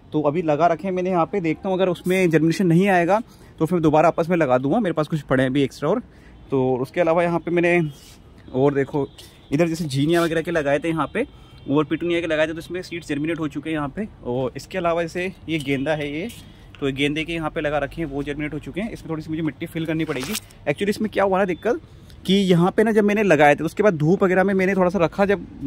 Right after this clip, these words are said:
थोड़ा बाद में रखा लेट, तो इनमें क्या होता है, जैसे सीड्स वगैरह जर्मिनेट हो जाएँ और एक नॉर्मल हाइट पे आ जाए, तो उसको धूप वगैरह दिखाना शुरू कर देना चाहिए। यहाँ पे देखो गाजर के लग रहे हैं इसमें यहाँ पे, और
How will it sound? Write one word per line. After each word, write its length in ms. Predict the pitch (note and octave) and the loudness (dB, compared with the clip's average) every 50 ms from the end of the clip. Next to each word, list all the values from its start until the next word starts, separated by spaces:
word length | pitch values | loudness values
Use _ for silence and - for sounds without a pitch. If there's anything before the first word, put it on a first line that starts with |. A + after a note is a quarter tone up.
| - - F3+ | -4 2 4
थोड़ा 100 | G3+ F#3+ | 4 6
बाद 240 | D#3 D3 C#3+ D3 | 8 8 8 8
में 100 | D#3 E3 | 6 4
रखा 200 | D3+ B2 - C3 | 2 4 4 2
लेट, 220 | A#2+ A2+ G#2 G2+ - - - - - - - - | 2 4 2 0 -2 -6 -14 -20 -20 -14 -6 -4
तो 100 | G3 - | -4 -2
इनमें 260 | E3 E3 E3+ F#3+ G3+ | -2 -2 -2 -2 -2
क्या 100 | G#3+ G3+ | -2 -2
होता 120 | F3+ F#3 A3 | 0 0 -2
है, 60 | G#3 | -2
जैसे 120 | G3+ A#3 G#3+ | -2 -4 -4
सीड्स 240 | - F#3 G3 F#3 | -4 -4 -2 -2
वगैरह 180 | G3+ F#3 F#3+ F#3+ | -2 0 0 0
जर्मिनेट 360 | D#3+ D#3+ D3 D#3+ E3 E3+ D#3 | 2 2 2 2 2 2 2
हो 40 | D#3+ | 0
जाएँ 200 | B2+ B2 A2+ G#2+ - - - - - - - | 0 0 -2 -2 -4 -8 -16 -20 -20 -6 0
और 200 | C3 C#3 D3+ D3+ - | 4 4 4 4 4
एक 280 | - - E3 D#3+ - D3+ D#3 | 2 0 -2 0 2 2 2
नॉर्मल 320 | D#3+ D3+ D#3 D#3+ F#3 F#3 | 4 4 4 4 4 2
हाइट 300 | F3 D#3+ C#3+ D#3 D#3 D3 | 2 2 2 2 2 2
पे 100 | - G3 | 0 0
आ 20 | E3+ | 2
जाए, 160 | D#3+ G#3 A3+ | 2 2 2
तो 60 | A#3+ | 0
उसको 160 | G#3+ - A3 | -2 -2 -4
धूप 260 | E3+ D#3 D#3 D#3 - | -2 0 0 0 2
वगैरह 140 | F3 E3 F3+ | 2 2 2
दिखाना 260 | D#3 D3 - E3 F3 | 2 0 0 0 0
शुरू 220 | A3 - F3 D#3+ D3+ | 0 2 0 2 2
कर 100 | D3 B2+ | 2 2
देना 140 | A#2 A#2 A2+ | 2 0 -2
चाहिए। 260 | A#2+ G#2 F2 F2+ F2+ - - - - - - - - - | -2 -4 -8 -8 -10 -14 -18 -20 -20 -20 -20 -18 -2 0
यहाँ 220 | D3 D#3 D#3+ F3 F3 | 0 2 2 2 2
पे 100 | F#3 F#3+ | 2 0
देखो 180 | F#3 F3+ F3+ F3 | 0 0 0 2
गाजर 280 | D3 C#3 C3 C3+ C#3 | 2 2 4 2 2
के 80 | C#3 D#3 | 0 0
लग 160 | D3+ C#3+ C3+ | 0 0 0
रहे 80 | D3+ D#3 | 0 -2
हैं 40 | D3+ | -2
इसमें 200 | - - E3 D#3+ | -2 -2 -2 -2
यहाँ 160 | D3+ C#3+ - | -2 -2 -4
पे, 160 | - G#3+ B3 - - - - - - - - - - | -4 -6 -8 -8 -12 -20 -20 -20 -20 -20 -16 -6 0
और 240 | D3 D3 D#3 D3 | 2 4 4 4